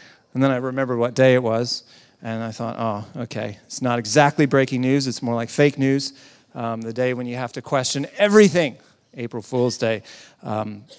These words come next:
last year, I think it was Good Friday, was on April Fool's Day, if, or s-, or maybe it was a couple years ago.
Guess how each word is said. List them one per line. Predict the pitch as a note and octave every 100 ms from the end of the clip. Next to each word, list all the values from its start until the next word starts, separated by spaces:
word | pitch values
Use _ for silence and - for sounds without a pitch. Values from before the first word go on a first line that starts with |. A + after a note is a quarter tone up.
| - - _
last | C#3+ E3+ -
year, | F3
I |
think | D3+ E3
it | D3
was | A#2+
Good | - C3+
Friday, | - A#2 C#3 A2+
was | A2 G#2+
on | - B2 D3
April | C#3+ A2 A#2
Fool's | G2+ A2 G#2+
Day, | A#2 A2
if, | G#2+ -
or | B2+
s-, | B2 D#3
or | E2 D#2+ D3+ C3
maybe | C3 C#3+ C3
it |
was | G#2+
a |
couple | A#2 A#2+ A2
years | G#2+ G#2+
ago. | A2+ A2 G#2